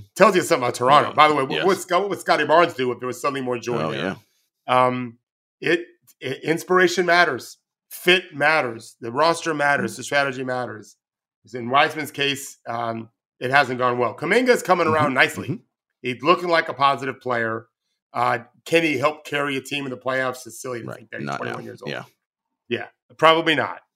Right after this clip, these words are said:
Speaker 1: But, um, we're all, I mean, who, nobody, the point of the article is nobody wants to root to see Steph lose.
Speaker 2: Right.
Speaker 1: We'd like to see him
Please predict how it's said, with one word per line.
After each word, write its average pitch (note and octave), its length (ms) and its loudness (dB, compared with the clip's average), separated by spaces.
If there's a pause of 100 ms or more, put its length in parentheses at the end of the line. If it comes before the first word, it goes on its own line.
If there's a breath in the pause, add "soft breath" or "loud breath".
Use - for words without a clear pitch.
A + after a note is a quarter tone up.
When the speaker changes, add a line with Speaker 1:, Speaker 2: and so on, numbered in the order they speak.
(380)
Speaker 1:
But, B2+ 140 0
um, B2+ 200 2
we're E3 140 4
all, G#3+ 240 4
I E3 80 -2
mean, E3+ 340 -2
who, F3+ 200 -4
nobody, A#3 420 -6
the C#3 260 -14
point A3+ 200 -2
of A3 40 -6
the F3 80 0
article F3+ 220 -2
is B2 60 -8
nobody F#3 220 -4
wants D#3 380 -8 (420)
to C3 100 -8
root E3 220 -12
to C#3+ 60 -16
see F3 200 -12
Steph - 280 -8
lose. A#2+ 280 -2
Speaker 2:
Right. E2 160 0 (400)
Speaker 1:
We'd D3 120 -4
like G3 200 4
to D#3 80 -8
see G#3 160 -8
him F3 340 -4